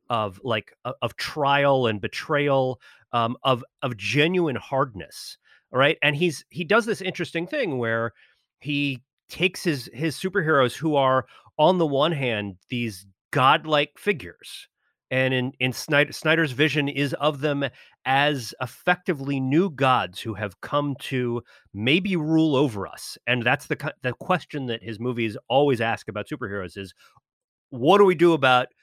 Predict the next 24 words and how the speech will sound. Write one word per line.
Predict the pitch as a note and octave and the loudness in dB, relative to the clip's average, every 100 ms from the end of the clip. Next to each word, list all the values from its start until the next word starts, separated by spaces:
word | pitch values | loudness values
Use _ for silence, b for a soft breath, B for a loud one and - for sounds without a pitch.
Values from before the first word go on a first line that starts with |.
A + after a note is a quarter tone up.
| _ _ - | _ _ -4
people | F3 E3 C#3+ | -2 2 2
who | C#3 | 4
are | B2+ A#2 | 4 4
effectively | G#2 - D3+ C#3 D3+ A#2+ A#2 | 2 0 -2 -2 -6 -4 -6
gods, | G2 A2 F2+ F#2 - - - _ _ _ B2+ | -4 -6 -6 -12 -18 -18 -18 _ _ _ 0
right? | C3+ C#3 | 2 2
When | C#3 | 0
they | B2 | 2
show | A2 - F3+ D#3+ | 0 2 4 6
up | D3+ A#2 | 4 0
in | A#2 | -4
physical | - A#2+ C3+ A#2 | -2 -2 -2 -4
reality, | G2+ G2+ G#2 G#2 E2+ F2 _ - | 0 0 0 -2 -6 -18 _ -2
what | C3+ F#3+ | 4 6
are | |
we | G3 E3 | 6 4
gonna | D#3+ C3 | 2 0
do | A2+ A2 | -2 -4
about | F2+ D#2+ - | -6 -12 -14
that?" | E2+ - b b b - | -16 -16 b b b -6
Um, | A#2 A#2 A#2 A2 _ _ _ _ _ - | -2 0 -2 -4 _ _ _ _ _ -6
and | D3+ E3 F3 | 0 2 2
then | F3 A#3+ | 4 4
he | B3+ A3+ | 4 0